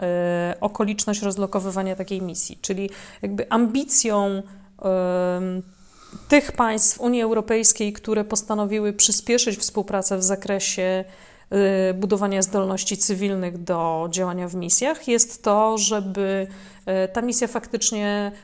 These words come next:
żeby zidentyfikować przeszkody stojące na drodze szybkiemu rozlokowaniu i żeby jakoś temu zaradzić. Między innymi zbudować magazyn. Ze zdjęć w tym magazynie komputerów nie widziałam, ale były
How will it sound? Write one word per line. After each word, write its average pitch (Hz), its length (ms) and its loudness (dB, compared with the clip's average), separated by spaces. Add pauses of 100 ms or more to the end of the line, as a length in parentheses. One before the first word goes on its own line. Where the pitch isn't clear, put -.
żeby 226 320 2
zidentyfikować 247 880 0
przeszkody 220 680 0
stojące 190 540 -2
na 190 140 -2
drodze 185 420 0
szybkiemu 190 440 -2
rozlokowaniu 190 760 -2
i 202 80 0
żeby 196 220 -2
jakoś 196 300 -2
temu 190 240 -4
zaradzić. 185 520 -2
Między 208 280 0
innymi 208 280 -2
zbudować 190 580 -2
magazyn. 185 440 -2 (520)
Ze 208 360 4
zdjęć 208 440 0
w - 60 -10
tym 208 160 0
magazynie 208 460 0
komputerów 202 540 -4
nie 190 120 -2
widziałam, 196 520 -2
ale 196 240 0
były 208 400 0